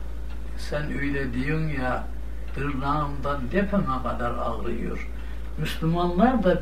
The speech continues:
böyle birbirine eklenmiş kardeşler. Ve diğer hadisi şerifte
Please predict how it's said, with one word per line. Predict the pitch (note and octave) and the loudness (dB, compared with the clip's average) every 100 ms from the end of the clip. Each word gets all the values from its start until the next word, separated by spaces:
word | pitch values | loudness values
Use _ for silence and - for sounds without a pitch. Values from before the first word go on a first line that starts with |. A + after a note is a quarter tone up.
| F3 | 4
böyle | A#3+ G#3+ E3+ C#3 | 8 8 6 4
birbirine | F#3 G#3+ - D#3+ D3 D#3+ | 4 4 2 -2 0 -2
eklenmiş | F3+ E3+ E3 C3+ C3+ C#3 F3+ - - | -2 -2 -2 -2 -4 -2 -2 -2 0
kardeşler. | C#3 B2 B2 A#2+ - C#3 - - - - - - - | 2 2 2 0 0 0 0 -2 -4 -6 -6 -4 2
Ve | E3 G3 | 6 10
diğer | C4 E4 D4+ | 12 12 10
hadisi | A#3 A3 G3 G#3 F#3 G3 | 10 10 10 6 4 2
şerifte | - D#3+ D#3 - D3+ C#3+ A#2+ | 4 4 4 2 2 4 4